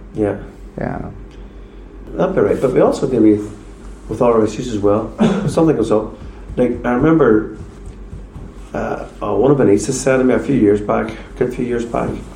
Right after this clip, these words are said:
Speaker 1: again when St Breggan School was open, that there's detentions flying at St Breggan's. Flying detentions. We get two, one teacher exactly issuing detentions on a daily basis.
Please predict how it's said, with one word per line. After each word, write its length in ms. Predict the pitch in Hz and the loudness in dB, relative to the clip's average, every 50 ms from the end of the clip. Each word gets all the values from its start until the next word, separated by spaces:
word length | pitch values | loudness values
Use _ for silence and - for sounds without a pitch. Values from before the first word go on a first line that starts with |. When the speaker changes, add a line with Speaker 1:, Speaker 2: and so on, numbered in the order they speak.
| - - - - - - - - - | -14 -14 -14 -16 -18 -18 -18 -8 -6
Speaker 1:
again 380 | 117 117 123 139 139 147 156 156 | -4 2 4 6 6 6 6 4
when 100 | 143 127 | 4 2
St 140 | - - 95 - | 2 0 0 0
Breggan 260 | 107 101 98 101 - | 0 2 0 0 -4
School 200 | - - - - | -2 -2 -2 -2
was 160 | 117 117 - | 2 2 2
open, 360 | 160 - 151 - - - - - - - - - - - - - - - - | 2 4 2 0 -2 -2 -6 -10 -10 -10 -10 -10 -12 -12 -12 -12 -14 -2 2
that 100 | 131 123 117 - - - - - - - - - - - - | 2 2 2 0 -4 -6 -6 -4 -4 -4 -4 -4 -6 -2 0
there's 140 | 139 135 | 0 2
detentions 540 | 139 143 135 - 175 185 185 185 190 196 196 | 2 0 2 4 2 2 4 4 2 0 0
flying 280 | - - 180 175 165 143 | 0 0 2 4 4 4
at 100 | 131 131 | 2 0
St 160 | - 113 98 | -2 -2 0
Breggan's. 560 | 117 110 113 - - - 160 - - - - - - - - - - - - - - - - - - 104 - - | 2 2 2 2 0 -2 -4 -6 -8 -10 -12 -14 -16 -18 -18 -16 -16 -18 -18 -16 -18 -18 -18 -10 -8 -8 -8 0
Flying 280 | - 135 135 135 127 - | 2 4 4 4 4 2
detentions. 440 | 117 107 - 120 120 127 - - | 0 0 0 0 0 0 -2 -4
We 80 | 143 135 | -2 -2
get 200 | 135 - - - | -2 -2 -2 0
two, 120 | - 151 151 - - - | 2 2 2 2 -2 0
one 220 | - 165 143 151 - | 0 2 2 2 2
teacher 260 | - 117 117 - 123 | 0 0 0 0 0
exactly 360 | 110 113 113 113 113 - 104 107 - - - - - - | 0 2 2 2 2 0 -2 -2 -6 -12 -16 -16 -14 -12
issuing 220 | 147 - - - 107 | -10 -8 -6 -4 -2
detentions 600 | - 131 - - 113 110 110 - - - 127 - - | -2 -2 0 0 0 0 0 -2 -2 -4 -4 -2 -4
on 240 | 110 104 101 - - - - - - - - - - - - - - | -4 -4 -6 -8 -14 -16 -18 -18 -18 -18 -18 -16 -16 -16 -14 -12 -10
a 40 | - | -4
daily 200 | - 120 110 113 | -2 -2 -2 -2
basis. 460 | 107 - 123 123 127 - - - - | 0 0 0 0 0 -2 -6 -8 -10